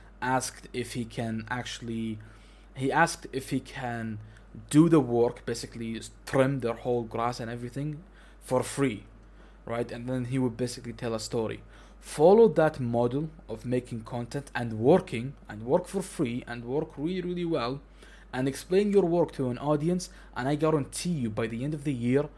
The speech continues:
you will be in such good hands. It's actually kind of insane how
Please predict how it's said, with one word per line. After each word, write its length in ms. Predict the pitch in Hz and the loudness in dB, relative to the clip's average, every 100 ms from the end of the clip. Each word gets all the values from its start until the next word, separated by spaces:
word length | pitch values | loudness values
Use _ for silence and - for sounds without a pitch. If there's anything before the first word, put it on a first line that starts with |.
| - - - | -20 -20 -12
you 360 | 117 120 143 156 | -8 2 6 6
will 520 | 123 110 131 151 160 | 6 4 6 6 4
be 480 | 151 135 139 143 143 - - - - - - - | -2 -2 0 -2 -8 -20 -20 -20 -20 -20 -20 -10
in 160 | 123 120 | -4 -4
such 580 | - - 170 160 - - | -4 -2 0 0 -2 -2
good 160 | 127 | -2
hands. 400 | 120 117 110 107 | -2 -8 -8 -8
It's 140 | 135 - | -8 -6
actually 300 | 156 - - | -6 -4 -6
kind 200 | 151 139 | -4 -4
of 100 | 113 | -6
insane 380 | 107 - 139 139 | -8 -4 -4 -4
how 340 | - 131 131 | -4 -4 -4